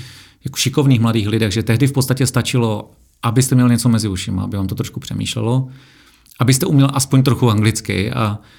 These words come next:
a hlavně, abyste měl snahu makat. A kdokoliv splňoval tyhle ty požadavky, tak dneska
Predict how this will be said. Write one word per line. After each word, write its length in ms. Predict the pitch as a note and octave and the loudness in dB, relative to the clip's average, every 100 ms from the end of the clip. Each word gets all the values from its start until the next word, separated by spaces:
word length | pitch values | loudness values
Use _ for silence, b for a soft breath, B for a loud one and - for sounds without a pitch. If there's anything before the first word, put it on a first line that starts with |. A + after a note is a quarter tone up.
| b | b
a 80 | B2 | 0
hlavně, 320 | A2+ A2+ A2+ | 2 4 2
abyste 280 | G2 G#2 A2 | 0 -2 -2
měl 140 | G#2 | -4
snahu 260 | G2 A2 G#2+ | -4 -2 -2
makat. 420 | G2 F#2+ G2+ - - | -2 -4 -8 -14 -8
A 80 | A#2+ | 0
kdokoliv 460 | A#2 C3 D3 C#3+ | 2 2 2 2
splňoval 380 | C3+ C3 B2 A#2 | 2 2 2 2
tyhle 200 | B2 A2+ | 2 0
ty 100 | A#2+ | 0
požadavky, 500 | - G#2+ A2 G2+ A#2 | -2 -2 -2 -4 -4
tak 120 | G#2+ | -4
dneska 440 | F#2+ G2 - G2+ | -2 -4 -2 -4